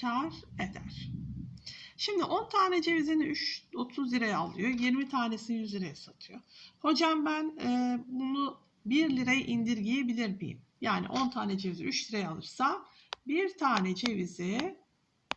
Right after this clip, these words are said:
üç T L'ye alırım. Tabii ki olur. Yirmi tanesini yüz liraya satarsam bir tanesini de beş liradan satmış olurum.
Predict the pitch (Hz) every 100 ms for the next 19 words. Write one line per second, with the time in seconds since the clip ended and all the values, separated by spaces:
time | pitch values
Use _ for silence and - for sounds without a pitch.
0 | - 349 403 - - - 262 247 240 240
1 | - 175 165 143 185 254 - _ _ -
2 | - _ - 392 320 233 - - 147 190
3 | - - _ _ - - - _ - _
4 | 277 359 427 440 415 349 320 311 285 311
5 | 277 254 202 208 - 311 262 190 196 233
6 | 277 381 - 254 311 330 - 254 214 185
7 | - 202 175 180 233 330 - _ _ -
8 | 381 370 - 214 185 175 233 339 - -
9 | 202 - 190 190 -